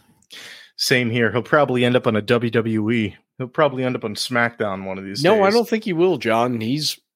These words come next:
Speaker 2: incredibly tall, and usually those bodies don't work well after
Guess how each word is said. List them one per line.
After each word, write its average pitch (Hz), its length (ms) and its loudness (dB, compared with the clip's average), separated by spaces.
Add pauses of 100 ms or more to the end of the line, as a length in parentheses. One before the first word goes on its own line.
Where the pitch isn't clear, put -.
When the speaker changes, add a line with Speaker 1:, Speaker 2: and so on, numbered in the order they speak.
(160)
Speaker 2:
incredibly 123 760 0
tall, 113 440 2
and 87 120 -6
usually 107 560 -2
those 101 240 0
bodies 98 460 4
don't 87 280 0 (160)
work 92 340 0
well 80 280 2
after 82 400 0